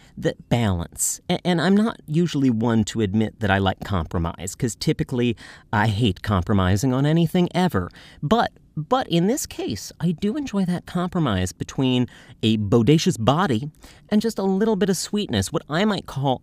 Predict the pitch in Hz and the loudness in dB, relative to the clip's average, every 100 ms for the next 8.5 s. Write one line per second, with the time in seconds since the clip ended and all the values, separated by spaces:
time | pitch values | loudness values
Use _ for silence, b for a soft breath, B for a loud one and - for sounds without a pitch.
0 | - 117 127 117 110 113 107 139 151 160 | -8 -2 0 0 -2 -4 0 4 4 4
1 | 151 107 90 - 120 123 123 143 127 120 | 4 4 2 -2 -6 -4 -4 -2 0 0
2 | 90 _ 131 110 107 113 113 104 113 120 | -2 _ 2 2 0 -4 0 4 4 6
3 | 127 143 165 110 104 135 147 - - - | 4 2 2 0 0 0 -4 -6 -6 -8
4 | - 110 - - 120 120 - 123 - - | -4 -4 -4 -4 -4 -4 -6 -8 -6 -4
5 | - - - - - - 381 B B B | -2 -4 -6 -4 -4 -2 -6 B B B
6 | 523 523 508 359 156 113 143 143 139 107 | -4 -2 0 2 2 4 6 6 6 4
7 | 92 - - B B B - 156 185 220 | 2 -2 -8 B B B 2 4 4 2
8 | 190 262 277 156 | 0 0 0 -2